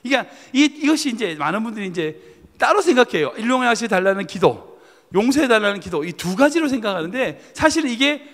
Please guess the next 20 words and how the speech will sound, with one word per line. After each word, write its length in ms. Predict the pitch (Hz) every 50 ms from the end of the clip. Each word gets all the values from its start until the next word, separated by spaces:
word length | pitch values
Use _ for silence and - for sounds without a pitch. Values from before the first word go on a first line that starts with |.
| - _ _
한 220 | - - - - 494 539 523 453
문장이에요. 520 | 311 226 196 156 151 135 123 113 104 98 87
한 140 | - - 233
문장. 340 | 202 151 117 98 - - - _ _ _ _ _ _ _ _ _ _ _ _ _ _ _ _ _ _ _ _ _ _ _ _ _ _ _ -
카이, 380 | - - - 339 359 370 302
이 380 | 220 175 92 160 180 190 196 - - - - -
형용 520 | - - 294 277 277 285 285 294 254 -
접속사라고 680 | - - 220 - - 339 330 - - 285 247 214 196 180
하는, 160 | 160 147 135
대등 300 | - 165 170 175 233 247
접속사라는 680 | 240 262 247 254 - 269 247 233 233 226 214 220 226 220 - - - - -
이 140 | 254 240 -
접속사로 840 | - 180 190 202 - - - 320 339 320 - - 285 247 233 240 233
인하여 480 | 214 190 180 170 170 190 226 269 311 - - - - - - -
같은 600 | - - - - - - - 302 302 165 123 - - - - -
한 240 | - - 339 339 339
문장으로 960 | 339 349 359 359 339 311 269 269 247 226 208 196 202 240 302 349 320 - - - - _ -
이해해야 440 | 156 170 208 247 254 240 262 214 170
돼요. 280 | 135 104 - - - - _ _ _ _ _ _ _ _ _ _ _ _ _ _
그러면 420 | - 320 349 339 330 285 202 -